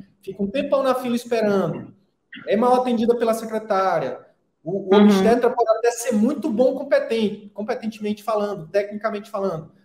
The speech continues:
Speaker 1: mas é aquele atendimento impessoal, rápido, ela vai associar
Speaker 2: Uhum.
Speaker 1: aquilo, aquele atendimento a quem, Marina?
Speaker 2: A mim mesmo, né?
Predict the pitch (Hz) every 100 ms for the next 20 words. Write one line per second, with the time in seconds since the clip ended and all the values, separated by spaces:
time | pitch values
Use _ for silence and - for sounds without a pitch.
0 | _ 165 202 202 - - - 175 190 214
1 | 208 214 202 208 214 214 208 214 - 208
2 | 196 202 196 156 196 208 - 156 143 131
3 | - _ _ _ _ - 147 - - 165
4 | 180 202 - 214 202 190 190 196 202 240
5 | - _ _ - - - 240 220 - 208
6 | 208 214 202 - - 220 208 220 165 139
7 | - - - _ - 208 285 320 277 240
8 | 196 196 185 196 240